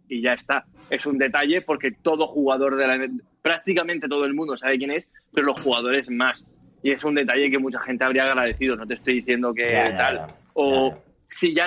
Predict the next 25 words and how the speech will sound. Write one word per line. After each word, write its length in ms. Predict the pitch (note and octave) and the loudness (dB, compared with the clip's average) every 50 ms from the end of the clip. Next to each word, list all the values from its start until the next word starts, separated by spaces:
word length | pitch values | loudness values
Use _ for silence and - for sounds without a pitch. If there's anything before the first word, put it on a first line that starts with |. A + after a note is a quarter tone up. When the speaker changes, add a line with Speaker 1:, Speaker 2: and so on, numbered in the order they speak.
| F3 - - | -2 -4 -2
Speaker 1:
eh, 160 | G3 F#3 F#3+ | -2 -2 0
y 120 | - G#3 F3 | 0 -2 -4
si 180 | - - F3+ D#3+ | -2 -4 0 0
ya 140 | F#3+ G3+ - | 0 0 2
se 140 | - B3 | 0 0
te 120 | G3+ A#3+ A#3 | 0 0 0
va 120 | A3 G#3+ | 2 2
la 120 | G3+ F#3+ E3+ | 2 0 0
cabeza, 540 | D#3+ D#3 D3+ C#3+ C#3+ C#3+ - F3 G3 B3 - _ _ _ _ _ _ _ | 0 -2 -2 -2 -4 -4 -4 -6 -6 -6 -8 _ _ _ _ _ _ _
puedes 260 | - D#3 D#3 E3 E3 | 0 2 2 2 2
haber 180 | F#3+ F#3 F3+ - | 0 0 0 0
puesto, 400 | - F#3+ F#3 - - G#3 G#3+ G#3+ F3 | 0 -2 -2 0 0 0 0 0 0
eh, 440 | F#3+ E3+ D#3+ D#3 D3 C#3+ C#3 C3+ B2+ | 0 0 2 2 2 2 0 -2 -2
igual 280 | D3+ C#3 B2+ C#3+ D#3 D#3+ | -2 -2 0 0 0 0
que 100 | - G3 | 2 2
hay 100 | F#3+ F3+ | 2 2
muchos 300 | F3+ F#3 F3+ F#3 F#3 E3 | 2 0 -2 -2 -6 -4
juegos 300 | - F3+ E3 E3 E3 D#3 | -2 -2 0 0 2 2
de 60 | D#3+ | 2
deportes 500 | D#3+ D3+ F3+ F#3 - - D#3 C3 - - | 2 2 2 0 0 2 0 -2 -2 -4
que 140 | - - C3+ | -8 -10 -10
mientras 300 | C3+ C3+ B2+ C#3 C3 C3 | -10 -6 -6 -6 -6 -6
estás 260 | - - D#3+ D#3 - | -4 -4 -4 -4 -2
cargando, 440 | - E3+ E3 E3 E3+ F3+ F3 D3+ B2 | -2 -2 0 2 2 0 0 -2 -6
pues, 180 | B2 B2 - | -8 -12 -16